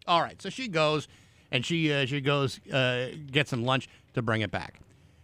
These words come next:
Meanwhile, I'm on a, uh, a one eight hundred number trying to figure, uh, f-, figure this out. And, uh, I get the guy on the phone, and he says, "Okay, well, look at the panel." And I'm looking at the panel. He says, "Can you open it?" I said, "Well, I can open up,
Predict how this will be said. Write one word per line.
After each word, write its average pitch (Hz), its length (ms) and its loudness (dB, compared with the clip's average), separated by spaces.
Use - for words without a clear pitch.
Meanwhile, 220 400 4
I'm 185 120 2
on 208 120 4
a, 175 200 4
uh, 147 240 2
a 143 40 4
one 170 260 0
eight 165 140 0
hundred 143 240 4
number 117 320 2
trying 180 240 4
to 170 80 2
figure, 139 480 2
uh, 123 300 2
f-, 151 120 -10
figure 135 240 2
this 117 180 0
out. 87 220 -2
And, 113 440 2
uh, 113 300 4
I 113 80 -2
get - 180 0
the 196 60 0
guy 160 240 2
on 156 60 2
the 147 60 2
phone, 120 500 0
and 127 140 0
he 123 60 2
says, 127 420 2
"Okay, 151 220 2
well, 131 120 0
look 160 140 2
at 214 60 0
the 180 80 0
panel." 147 500 4
And 120 80 -4
I'm 113 80 0
looking 123 220 0
at 113 40 0
the 107 60 -2
panel. 95 320 -4
He 110 100 -4
says, 131 180 0
"Can 135 140 2
you 147 140 4
open 190 280 2
it?" - 60 -20
I 120 100 2
said, 139 240 2
"Well, 143 220 4
I 160 100 4
can 131 160 0
open 143 240 0
up, 139 160 -2